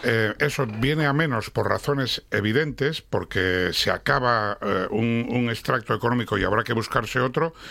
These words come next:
y yo n-, me da la impresión de que ahora mismo, eh, esta discusión que hay centrada, eh, porque... Tú ahora,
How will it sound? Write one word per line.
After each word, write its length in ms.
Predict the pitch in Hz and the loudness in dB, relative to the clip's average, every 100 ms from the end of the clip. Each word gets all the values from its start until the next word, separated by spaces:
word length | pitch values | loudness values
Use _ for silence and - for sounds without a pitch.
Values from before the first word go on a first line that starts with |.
| - - | -18 -6
y 240 | 127 113 | -2 0
yo 140 | 107 135 | 2 2
n-, 320 | 139 131 131 - | 0 0 -2 -6
me 380 | 113 113 110 107 | -4 0 2 2
da 80 | 110 | 2
la 80 | |
impresión 300 | 120 117 143 | 0 0 -2
de 80 | 135 | -2
que 80 | - | 0
ahora 140 | 117 | 0
mismo, 360 | 127 113 147 - - - - - | 0 0 -2 -2 -10 -16 -16 -4
eh, 480 | 104 101 98 98 - | 0 2 2 0 0
esta 500 | 143 143 - 156 151 | 0 2 0 0 0
discusión 720 | 151 120 - 131 - 147 135 | 0 -2 -2 -4 0 0 -2
que 140 | 90 101 | -2 0
hay 180 | 113 90 | 0 0
centrada, 800 | - 98 92 147 160 107 85 - - | -2 -2 0 2 2 -2 -6 -12 -10
eh, 280 | 85 80 82 123 | -8 -10 -14 -8
porque... 460 | - - 95 85 82 - - - - - - - - - | -8 -2 0 0 -6 -14 -20 -20 -20 -20 -20 -20 -16 -4
Tú 80 | - | 0
ahora, 180 | 104 | 0